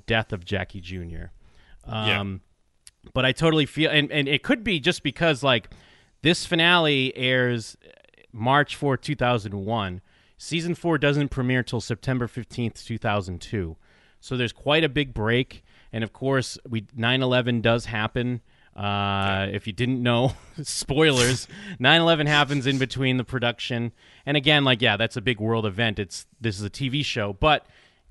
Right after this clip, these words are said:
Speaker 1: I, it, I think it affects, you know, it affects art, it affects writers and the points of view and what they wanna say. And The Sopranos, from what David Chase has always talked about, it's always been about America.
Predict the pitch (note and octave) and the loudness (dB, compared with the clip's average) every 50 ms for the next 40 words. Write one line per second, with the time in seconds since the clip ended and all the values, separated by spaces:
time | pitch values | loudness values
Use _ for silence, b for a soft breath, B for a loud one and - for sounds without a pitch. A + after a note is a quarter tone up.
0 | b - C#3 C3 A#2+ - - C#3+ C3 A#2 - B2+ B2 - D3 C3+ C3+ B2 - - | b -2 0 0 0 0 -2 -4 -4 -2 -2 -2 0 0 2 2 2 0 0 -2
1 | - - C#3+ C#3+ - - - - - - - - - _ _ _ _ _ _ _ | 2 4 4 4 2 -2 -8 -14 -12 -14 -16 -18 -20 _ _ _ _ _ _ _
2 | _ _ _ _ _ _ _ C3+ C#3+ C#3+ C3 B2 A#2+ A#2+ A#2+ B2+ C3 C3 C3+ - | _ _ _ _ _ _ _ -2 0 2 4 4 4 4 2 2 0 -2 -4 -6
3 | C3 B2 A2 E2 D#2+ A2+ A#2 B2+ - - C3+ C#3 - - - - - - A#2 C3+ | -8 -8 -10 -6 -4 -2 -2 -2 -2 0 0 0 0 -2 -10 -12 -6 2 6 6
4 | D#3 D3+ - - C3 A#2+ A#2 - - B2+ A#2+ - - A2 G#2+ G#2+ A2+ A#2 B2 C3 | 6 6 6 2 -2 -2 -4 0 0 0 0 0 -4 -6 -2 0 0 2 2 2
5 | B2+ B2 B2 B2 A2 A#2+ A2 G#2+ G#2+ G#2+ G#2+ G#2 F#2+ F#2 G2+ G#2 - - - C3 | 0 0 0 0 -2 -2 -2 -2 0 -2 -2 -2 -6 -8 -12 -14 -14 -6 -2 -2
6 | B2+ A#2 - - A#2+ F#2+ G2 A2 A#2+ B2+ C3 B2 A#2 A#2 A2 G#2 G#2+ G2 A#2 A2 | -2 -2 -2 -6 -8 -6 -4 -2 0 2 2 2 2 2 0 -2 0 -2 -2 -2
7 | - A#2+ A2 A2 A2 A2+ A2 G2+ - - - - C3+ B2+ A#2 A2+ G#2+ G#2+ G2+ G#2 | 0 -2 -2 0 -2 -2 -4 -4 -6 -8 -6 -2 0 2 2 2 0 -2 -4 -6
8 | G2+ - - - - - C3 C3 C3 C3 B2+ B2+ B2 A2 G2+ G#2+ - F2+ G2 - | -8 -10 -12 -12 -8 -6 -4 -2 -2 -2 -2 -2 -4 -4 -6 -12 -18 -20 -18 -12
9 | B2 A2+ A#2 A2 F#2+ B2 A#2 A2 G#2+ - - - A#2+ A2+ G2+ A2 G#2 A2 G#2+ G#2+ | -8 -8 -8 -6 -4 -6 -6 -6 -6 -6 -4 -4 -4 -4 -4 -4 -4 -4 -4 -4
10 | G2+ - - C#3+ C#3+ C#3+ - - A2 G#2 G2+ G2+ - G2 G2 A2 A2+ A2+ A#2 G#2 | -6 -4 -2 -2 -2 -2 -2 -6 -6 -6 -6 -6 -6 -6 -4 -4 -2 -2 -4 -6
11 | G2 - - A#2+ A2+ A2 G#2+ F#2+ - G#2+ G#2+ G#2 G2 F#2+ G2+ G#2+ A#2+ B2+ B2 G2+ | -10 -8 -4 -4 -2 -2 -4 -4 -4 -4 -4 -4 -4 -4 -2 -2 -2 0 -2 -4
12 | - - G2 F#2 F2+ F2+ | -4 -8 -12 -12 -12 -14